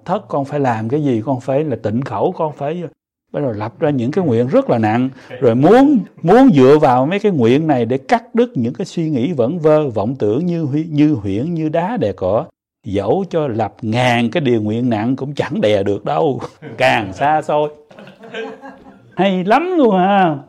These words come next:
Đó, đó là tại vì tôi, tôi dẹp không nổi thì bắt đầu phải lập cái, cái, cái nguyện lớn gì đó để dẹp nó. Mà dù cho lập một ngàn cái nguyện dẹp cũng không nổi, tại vì cái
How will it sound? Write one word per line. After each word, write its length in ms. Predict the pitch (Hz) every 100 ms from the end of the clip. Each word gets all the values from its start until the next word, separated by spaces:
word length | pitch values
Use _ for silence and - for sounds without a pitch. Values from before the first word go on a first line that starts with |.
| -
Đó, 100 | 165
đó 180 | 175 180
là 200 | 147 135
tại 120 | 160
vì 240 | 156 151 151
tôi, 120 | 156 156
tôi 120 | 185 180 - 190 170 170
dẹp 260 | 131 143 156
không 160 | 175 196
nổi 280 | 135 190 202
thì 60 |
bắt 100 | 156
đầu 160 | 156 127
phải 120 | 180
lập 240 | 151 -
cái, 200 | 196 185 175
cái, 120 | 175
cái 160 | 196
nguyện 260 | 175 113 139
lớn 340 | 156 185 254
gì 100 | 190
đó 240 | 131 156 190 _ _ _ _
để 180 | 110 147
dẹp 300 | 143 120 123
nó. 260 | 170 196 165
Mà 140 | 110
dù 300 | 107 123 123
cho 140 | 160 143
lập 140 | 120 127
một 180 | 117
ngàn 320 | 117 131 143 151
cái 100 | 160
nguyện 280 | 117 123
dẹp 180 | 117 110
cũng 140 | 131 156
không 80 | 151
nổi, 240 | 107 135 135
tại 140 | 110
vì 120 | 117
cái 160 | 101